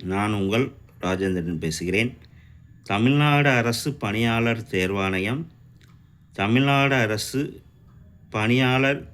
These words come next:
தேர்வாணைய சாலை, சென்னை ஆறுநூறு சைபர் சைபர் மூன்று. அறிவிக்கை எண் பதினேழு ஸ்லாஷ் ரெண்டாயிரத்தி இருபத்தி ஐந்து. விளம்பர எண் எழுநூத்தி இருபத்தி ஐந்து.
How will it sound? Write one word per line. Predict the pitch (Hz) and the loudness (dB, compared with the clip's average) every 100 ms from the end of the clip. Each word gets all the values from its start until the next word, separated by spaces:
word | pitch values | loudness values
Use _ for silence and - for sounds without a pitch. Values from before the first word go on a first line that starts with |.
| - | -4
தேர்வாணைய | 110 117 120 117 117 113 107 | -2 0 2 2 2 -2 -2
சாலை, | 101 101 135 - - | -4 -2 -2 -4 -6
சென்னை | 95 101 117 135 - - - - - - - - - 95 104 | -4 -2 -2 -4 -8 -18 -20 -20 -20 -20 -20 -20 -14 -4 0
ஆறுநூறு | 123 135 127 131 160 - - - | 2 2 0 0 -4 -10 -12 -10
சைபர் | - 123 123 120 135 - - | -2 0 0 -2 -8 -8 -12
சைபர் | - 101 104 131 147 - 104 | -6 -4 -4 -6 -8 -8 -6
மூன்று. | 95 98 95 95 - - - - - - - | -4 -4 -4 -6 -10 -14 -14 -14 -14 -16 -10
அறிவிக்கை | 101 113 143 143 156 127 127 | 0 2 2 2 2 4 2
எண் | 156 - 92 | 0 -6 -4
பதினேழு | 107 131 143 143 135 | 0 2 2 2 0
ஸ்லாஷ் | 123 120 117 101 | -2 -4 -4 -4
ரெண்டாயிரத்தி | 98 127 127 117 107 104 | 0 2 2 0 -2 -2
இருபத்தி | 117 117 117 104 | -2 -2 0 0
ஐந்து. | 107 107 156 - - - - - - - 107 | 0 -2 -4 -6 -14 -14 -14 -14 -14 -10 -2
விளம்பர | 113 139 151 139 120 | 2 2 2 4 4
எண் | 139 151 - 101 | 2 -4 -4 0
எழுநூத்தி | 120 131 120 110 107 | 2 2 0 -2 0
இருபத்தி | 120 127 127 110 | 2 0 0 0
ஐந்து. | 104 104 | 0 -2